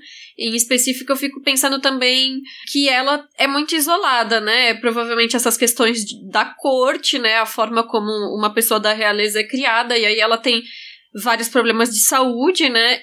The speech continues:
E o que deve pesar mais, em específico, é a ausência de um herdeiro, né? Porque se a gente pensar até hoje, as pessoas ficam pirando nessa coisa de, "Ai, o bebê real, não sei o que lá", tipo, realeza nem era mais pra existir. <laughs>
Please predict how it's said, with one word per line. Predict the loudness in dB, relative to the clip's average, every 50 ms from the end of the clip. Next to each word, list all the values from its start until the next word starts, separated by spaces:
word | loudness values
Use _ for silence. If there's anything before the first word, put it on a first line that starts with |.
| -6 -2
E | 0 2 2 4 2 2 0 0
o | -2 -4 -4
que | -4 -4 0 2 2 2 2 0 -2 -4 -2
deve | 0 2 2 2 2 0
pesar | 0 0 0 0 0 0 -2 0
mais, | 2 2 2 2 2 0 -2 -2 -4
em | -6 -6
específico, | -8 -8 -4 -4 -4 -2 -2 -4 -6 -6 -6 -8 -8 -6 -4 -2 -2 -2 0
é | 0 2 2 4 2 2 0 -2 0
a | 0 2 2
ausência | 2 0 0 -2 -2 -2 -4 -2
de | -2
um | -2 0
herdeiro, | 0 0 0 0 0 2 2 2 2 0 -2
né? | -2 -2 -4 -4
Porque | -4 -2 -2 0
se | 0 2
a |
gente | 0 0 -2 -2
pensar | -2 -2 -2 -2 0 0 0
até | 0 0 0 0 2 2
hoje, | 2 2 0 0 0 -2
as | -6
pessoas | -6 -6 -4 -4 -4 -4
ficam | -6 -6 -4 -4 -4 -4 -4 -8
pirando | -4 -2 0 2 2 2 0 -2 -2 -2
nessa | -2 -2 -2 -2
coisa | -2 -2 -4 -2
de, | 0 2
"Ai, | 2 2 2
o | 0 0
bebê | 0 0 0 2 0 0
real, | 2 0 0 2 2 2 2 4 2 2 0 -2
não | -4 -6
sei | -6 -6 -6
o | -4
que | -2
lá", | 0 0 0 0
tipo, | -2 -6 _ -20 -16
realeza | -8 -4 -2 -2 -2 -2 -4 -6 -6 -4
nem | -4 -2 -2
era | 0 0 0
mais | 0 0 -2 -2
pra | 0 0 0
existir. | 0 0 -2 -6 -6 -6 -4 -4 -2 -4 -4 -6
<laughs> | -6